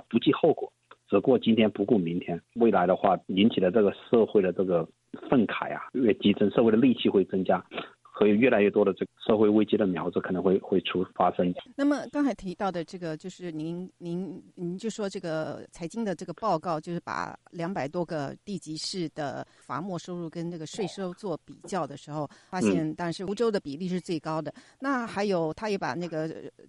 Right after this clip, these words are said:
Speaker 2: 占比最高的三十个城市列出来。那么基本上这个规律看起来都是集中在东北、西南跟华北的一些省份跟地区。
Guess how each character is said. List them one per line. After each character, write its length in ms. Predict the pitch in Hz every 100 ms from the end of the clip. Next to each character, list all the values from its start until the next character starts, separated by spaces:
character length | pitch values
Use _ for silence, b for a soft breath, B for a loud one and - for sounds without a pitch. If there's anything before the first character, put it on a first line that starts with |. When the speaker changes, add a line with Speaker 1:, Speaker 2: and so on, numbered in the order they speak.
| _
Speaker 2:
占 220 | - 214 175
比 260 | 147 147
最 160 | 151 202
高 180 | 196 196
的 120 | 156
三 240 | 202 196
十 260 | - 156 156
个 220 | 160 156
城 260 | - 151 170
市 320 | - 175 160 b
列 160 | 269 202
出 180 | - 175
来。 180 | 135 - b b
那 120 | 269
么 120 | 285 254
基 180 | 277
本 140 | 247 170
上 120 | 226
这 120 | 220
个 120 | 175
规 220 | 160 254 247
律 100 | 196
看 220 | - 196
起 160 | - 139
来 80 | 151
都 200 | 226 233
是 180 | 214 180
集 280 | - 160
中 180 | 160 208
在 240 | 208 175 160
东 260 | 226 240
北、 160 | 196 123
西 460 | - - - 208 220
南 240 | 151 151
跟 260 | 175 175 180 b b b
华 200 | - 127
北 180 | 165 127
的 100 | 143
一 160 | 156 165
些 320 | - 170 165
省 320 | - - 117 107 -
份 260 | - 156 147
跟 240 | 156 170
地 180 | 175 147
区。 340 | - - 151